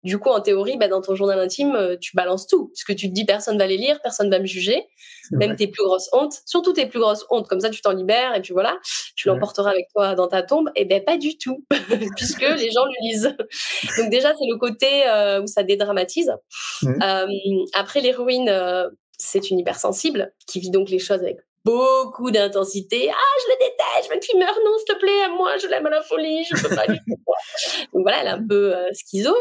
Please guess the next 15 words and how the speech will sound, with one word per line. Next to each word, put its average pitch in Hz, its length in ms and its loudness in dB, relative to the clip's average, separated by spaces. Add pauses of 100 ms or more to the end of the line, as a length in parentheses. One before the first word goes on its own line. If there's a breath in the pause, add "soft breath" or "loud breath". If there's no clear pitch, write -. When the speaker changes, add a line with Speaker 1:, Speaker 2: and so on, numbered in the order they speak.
(440 loud breath)
Speaker 2:
Ouais. - 100 2
Speaker 1:
euh, 185 400 2
juste 190 320 -8
hypersensible, 208 560 0
en 226 80 2
fait, 202 240 -2
hein. 233 160 0 (160 loud breath)
Speaker 2:
Mhm. 233 340 0
Speaker 1:
Et, 302 240 4
euh, 269 40 2 (320)
<laughs> 285 260 -2
et 277 160 0
c'est 247 220 -2
aussi, 285 420 0
euh, 202 420 2